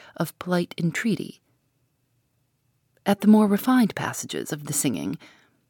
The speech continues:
at the more delicate phases of the music, which passed unapplauded by others,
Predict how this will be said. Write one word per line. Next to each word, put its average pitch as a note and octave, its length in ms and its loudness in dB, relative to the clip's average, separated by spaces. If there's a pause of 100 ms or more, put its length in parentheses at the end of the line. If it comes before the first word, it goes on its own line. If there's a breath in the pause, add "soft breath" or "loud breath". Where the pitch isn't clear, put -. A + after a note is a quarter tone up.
(120)
at F#3+ 100 -2
the G3 60 4
more F#3+ 180 8
delicate F#3+ 480 2
phases A3+ 500 0
of C#3+ 140 -4
the D3+ 80 -4
music, C#3 480 -2 (480 soft breath)
which - 240 -8
passed F3 380 -4 (120)
unapplauded - 640 2
by C#3 160 2
others, C#3 500 0